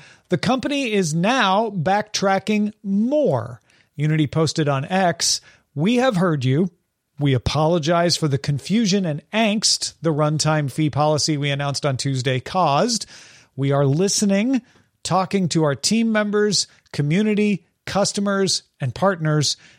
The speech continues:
and we'll be making changes to the policy. We will share an update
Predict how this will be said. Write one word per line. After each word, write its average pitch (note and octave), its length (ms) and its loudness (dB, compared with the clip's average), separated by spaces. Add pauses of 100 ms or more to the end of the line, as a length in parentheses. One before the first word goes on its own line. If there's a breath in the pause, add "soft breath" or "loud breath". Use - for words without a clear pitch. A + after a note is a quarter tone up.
(120)
and A#2 160 -4
we'll A2 100 -4
be A#2 120 -2
making E3 400 0
changes C3+ 800 0 (120)
to - 140 0
the C#3+ 80 2
policy. C#3 580 -2 (360 loud breath)
We C3 100 -2
will A#2 120 -2
share F#3+ 300 0
an A3 80 0
update E3 480 0